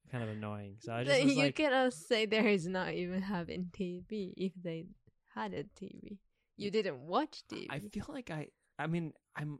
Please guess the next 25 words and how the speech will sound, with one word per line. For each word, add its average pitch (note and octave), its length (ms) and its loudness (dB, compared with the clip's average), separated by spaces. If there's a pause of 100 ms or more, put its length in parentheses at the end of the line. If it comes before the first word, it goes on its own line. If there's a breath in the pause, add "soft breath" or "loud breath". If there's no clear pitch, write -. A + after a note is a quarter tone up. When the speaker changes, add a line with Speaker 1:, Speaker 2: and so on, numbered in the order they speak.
Speaker 1:
I E3 80 -8
don't D#3 180 -2
know A2 100 -2
what G#2 140 -8
I G2 40 -12
did, G2+ 200 -12
but D#3 100 2
it - 20 6
was, F#3 120 2 (100)
it's F3 140 -2
only, G3+ 140 2
like, G3+ 100 -2
a E3+ 60 0
three-hour B2 500 0
flight - 260 -4
Speaker 2:
Yeah. B3+ 100 0
Speaker 1:
or G#3 100 -10
something, G#2 240 -8
so - 120 -4
it, B2 360 -2
it C#3 40 -2
wasn't C3+ 400 0
really A2+ 200 -2
that G#2 180 -6
crazy. G2+ 420 -8